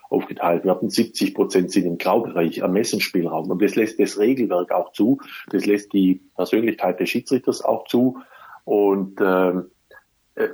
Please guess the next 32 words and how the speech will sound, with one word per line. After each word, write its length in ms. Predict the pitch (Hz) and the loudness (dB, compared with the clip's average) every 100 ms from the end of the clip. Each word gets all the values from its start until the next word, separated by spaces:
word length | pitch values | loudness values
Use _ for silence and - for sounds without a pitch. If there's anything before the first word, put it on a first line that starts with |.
| - - | -8 -2
für, 360 | 107 95 95 - | 2 2 0 0
für 140 | 101 | 0
diese 260 | 107 101 95 | 2 0 2
Schwarz-Weiß-Entscheidungen 1400 | 120 - 98 98 135 135 - - - 98 113 135 135 135 | 0 0 0 2 2 0 -6 -4 -2 0 2 2 0 0
und 400 | - 147 147 - | 0 0 0 -4
Fehler, 440 | - 110 147 151 | -2 0 2 2
die 140 | 143 120 | 0 0
man 180 | 113 | 0
gegebenenfalls 720 | 117 101 113 113 98 104 101 104 | 0 0 2 0 0 -2 -2 -2
in 100 | 98 | -4
diesem 240 | 101 104 | -2 0
Bereich 380 | 95 90 90 - | 0 2 0 0
macht, 300 | 104 - - | -4 -4 -6
ist 180 | 98 - | -4 0
der 160 | 87 | 2
Video 320 | 95 104 101 | 2 4 4
Assistant 460 | - 104 98 107 - | 2 0 -2 -2 0
Referee 460 | 95 - 90 92 - - | -2 0 0 0 0 -4
ein, 300 | 87 87 - | -4 -6 -10
ein 200 | 95 92 | -6 0
wunderbares, 540 | 104 107 104 92 - | 0 2 0 -2 -6
probates 480 | - 98 98 98 - | -6 -2 0 -2 -2
Mittel. 260 | 107 110 - | 0 0 -2
Ich 140 | - | -4
finde 320 | - 95 95 - | -4 -6 -6 -8
ihn 140 | 95 | -8
gut, 420 | 87 127 135 - - | 0 2 2 0 -2
wenn 120 | 101 | -2
man 140 | 90 92 | -2 -6
ihn 180 | 98 | -8
richtig 460 | - 95 - 107 - | -4 -4 -4 -4 -2
anwendet. 540 | 98 90 82 85 - | 0 0 -2 -6 -8